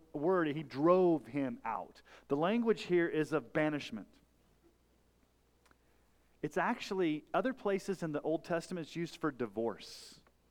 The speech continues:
It's like, it's like God's basically saying, "Adam and Eve, there's a divorce and you're gone. We're, you're, you're being kicked out of the, of the garden." So, what I want to do now,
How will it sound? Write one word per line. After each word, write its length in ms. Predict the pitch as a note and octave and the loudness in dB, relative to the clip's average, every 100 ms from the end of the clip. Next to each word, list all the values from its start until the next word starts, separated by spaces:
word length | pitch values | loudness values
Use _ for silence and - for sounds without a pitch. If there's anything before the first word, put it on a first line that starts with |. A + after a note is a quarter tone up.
| _ _ _ _ | _ _ _ _
It's 200 | - - | -10 -6
like, 240 | F#3 - - _ - | -6 -6 -16 _ -20
it's 100 | - | -4
like 180 | F3+ D#3 | -2 0
God's 460 | C#3 D3 D#3+ - - _ _ _ | 0 2 0 -6 -20 _ _ _
basically 440 | E3 E3 D#3+ D#3 C#3+ | 4 4 0 -4 -4
saying, 400 | D#3 D3 C3+ A#2+ - - | -2 0 0 -4 -12 -6
"Adam 300 | C#3+ F3 F#3 | 0 4 4
and 80 | F3 | 2
Eve, 240 | F3 F#3 D3+ - _ _ | 2 0 0 -10 _ _
there's 200 | C#3 C#3 | -2 -2
a 60 | C3+ | 0
divorce 520 | C#3 C3 E3+ C#3+ - | 0 4 6 4 2
and 100 | C#3 | 0
you're 120 | D3 | 0
gone. 460 | C#3 C#3+ C#3+ A2+ E2+ - _ _ _ _ _ _ | 2 2 2 -2 -6 -18 _ _ _ _ _ _
We're, 160 | A2+ C3+ | -8 -4
you're, 160 | C#3 | -4
you're 140 | D3 D3 | -2 -2
being 180 | D#3+ D3 | -2 -2
kicked 300 | F#3 - D#3 | -2 0 0
out 200 | C#3+ C#3 | 2 2
of 140 | A#2+ | 2
the, 200 | A#2+ A2 - - | 0 -2 -6 -4
of 120 | B2 | -2
the 80 | B2+ | 0
garden." 420 | B2 B2 A#2+ F2+ - _ _ _ _ _ _ _ _ _ _ - - _ | 2 4 2 -2 -12 _ _ _ _ _ _ _ _ _ _ -20 -20 _
So, 440 | - - F#3+ A2 - - - - _ _ _ _ _ _ _ _ _ _ _ - | -14 2 4 4 -2 -20 -20 -20 _ _ _ _ _ _ _ _ _ _ _ 2
what 200 | D3 G3+ | 4 6
I 120 | A#3+ | 6
want 320 | A3 G#3 D#3+ | 4 0 -2
to 120 | - | -12
do 460 | D3+ D3 D3+ D3+ D3 | -8 -2 -2 -2 -4
now, 540 | D3 C#3 G#2 F2 F#2 | -6 -6 -4 -8 -10